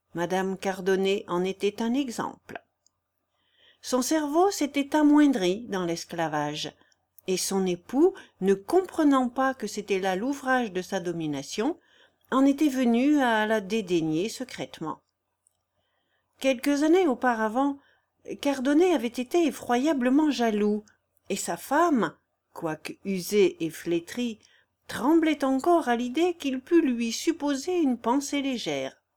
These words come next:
Elle avait pris l'habitude de ne pas entendre et de ne pas voir, afin de pouvoir dire avec assurance, quand on lui parlait d'un homme quelconque, «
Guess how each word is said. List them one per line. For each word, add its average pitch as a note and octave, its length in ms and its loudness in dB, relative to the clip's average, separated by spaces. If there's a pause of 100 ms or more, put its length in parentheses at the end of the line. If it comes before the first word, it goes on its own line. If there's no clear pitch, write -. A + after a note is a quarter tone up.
(680)
Elle F#3+ 120 0
avait G3+ 180 2
pris A3 220 -2
l'habitude A3 580 -2
de D4 120 2
ne A#3+ 120 2
pas A3 320 -2
entendre G3 640 -2
et B3+ 60 0
de A3 120 -2
ne G#3+ 120 -2
pas F#3 180 -6
voir, D#3 560 -6 (420)
afin C#4+ 360 2
de D4 100 2
pouvoir C#4 400 -2
dire A#3+ 300 -4
avec G#3+ 280 -6
assurance, C4 720 -2 (500)
quand F3 220 -6
on F3+ 60 -2
lui F3 160 -2
parlait F#3 360 -4
d'un D3+ 280 -4
homme D3+ 180 -6
quelconque, « F#3 720 -6